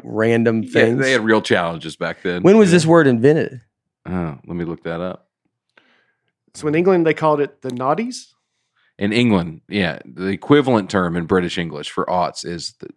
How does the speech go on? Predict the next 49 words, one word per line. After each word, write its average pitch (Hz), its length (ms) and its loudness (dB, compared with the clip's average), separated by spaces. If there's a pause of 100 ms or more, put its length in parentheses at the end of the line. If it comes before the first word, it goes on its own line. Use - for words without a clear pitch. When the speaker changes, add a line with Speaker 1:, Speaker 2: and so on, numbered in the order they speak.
Speaker 2:
the 87 220 -6
noughties. 85 720 -10
Speaker 1:
Yeah. 110 240 4 (200)
Aaron 160 300 4
we-, 127 280 4 (140)
read 123 400 2
that 98 220 -8
just 110 220 -2
so 110 100 4
if 104 80 2
everybody 101 580 2 (520)
listening, 104 440 0
I 113 60 2
don't 117 100 2
think 107 200 2
you 107 80 2
knew 110 240 4
it. 101 100 0
You 120 180 0
read 147 300 6
it 110 220 2
as 107 260 2
if 104 380 -2
Speaker 2:
It's 135 260 2
like 131 180 4
one 143 120 6
of 147 60 4
those 135 140 2
things 123 200 2
where 117 80 6
once 113 240 2
you 107 100 0
read 101 220 2
it, 107 60 2
you're 107 100 0
like, 104 100 0
"Oh, 113 140 2
I 101 100 4
do 101 160 2
remember 87 400 -6
knowing 87 320 -10
that." 90 220 -8 (160)
Speaker 1:
Yeah, 113 280 2
Speaker 2:
You 90 100 -2
know? 90 60 0
Speaker 1:
you 110 120 0
do? 135 360 4
Speaker 2:
<laughs> 87 180 -16
No, - 120 -8